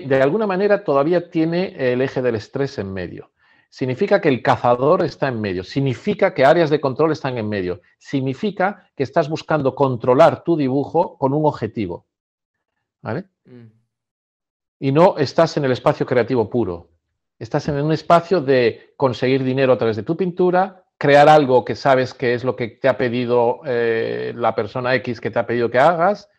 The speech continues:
Speaker 1: O sea, hay un, es, hay un tema de control por detrás. Y si no, que lo mire cualquiera de estas personas. Que mire a ver si hay algo de control por detrás, por ganancia de dinero, ganancia de prestigio o temor a hacerlo mal, a equivocarse.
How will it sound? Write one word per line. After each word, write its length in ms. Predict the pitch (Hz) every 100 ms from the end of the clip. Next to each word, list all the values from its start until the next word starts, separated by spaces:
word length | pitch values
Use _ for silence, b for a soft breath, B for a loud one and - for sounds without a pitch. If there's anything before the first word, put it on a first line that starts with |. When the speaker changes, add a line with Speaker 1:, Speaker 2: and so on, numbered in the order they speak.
| _
Speaker 1:
O 80 | 139
sea, 240 | - 120 151
hay 300 | 165 185 -
un, 240 | 170 175 170
es, 220 | 139 -
hay 140 | 156 170
un 100 | 175
tema 200 | 185 175
de 80 | 165
control 420 | 143 123 160 151
por 140 | 139 113
detrás. 460 | - 98 - _ _ -
Y 100 | 127
si 140 | 127
no, 140 | 135 175
que 120 | 170
lo 120 | 151
mire 320 | 143 190 196
cualquiera 380 | 190 123 110 131
de 20 |
estas 220 | 120 110 -
personas. 580 | 95 - - 113 _ _ _ _ _ _ _
Que 120 | -
mire 300 | 117 165 202 165
a 80 |
ver 120 | 147 160
si 200 | - 151
hay 120 | 143
algo 260 | 147 156 156
de 100 | 143
control 400 | 123 110 143 139
por 120 | 127
detrás, 480 | 113 107 139 160 - _ _
por 240 | - 113 117
ganancia 400 | 127 113 139 151
de 60 | 143
dinero, 400 | 143 139 139 143
ganancia 340 | 110 120 131
de 40 | 135
prestigio 680 | 135 - 135 - 135 143 -
o 320 | 127 139 - 120 113
temor 280 | 120 127 139
a 40 |
hacerlo 300 | 135 139 143
mal, 400 | 147 139 147 - _ _
a 80 | 120
equivocarse. 800 | 113 131 131 151 131 135 151